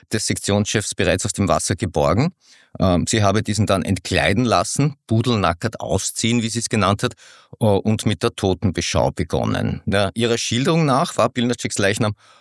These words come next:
äußerlich weitgehend unversehrt. Sie erinnerte sich an eine sichtbare Wunde an der Schläfe und, äh, Kratzer an zumindest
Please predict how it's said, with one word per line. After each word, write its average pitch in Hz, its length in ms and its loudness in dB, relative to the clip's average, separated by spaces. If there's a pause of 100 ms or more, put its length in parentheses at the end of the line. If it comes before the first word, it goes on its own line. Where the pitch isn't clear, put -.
(160)
äußerlich 110 500 0
weitgehend 90 520 0
unversehrt. 117 760 0
Sie 107 120 -2
erinnerte 104 380 0
sich 104 220 -2
an 95 100 2
eine 90 220 0 (260)
sichtbare 101 600 0
Wunde 98 260 2
an 92 80 0
der 90 120 -2
Schläfe 98 540 0
und, 92 280 0
äh, 78 180 -2
Kratzer - 460 0
an 87 120 0
zumindest 92 460 -2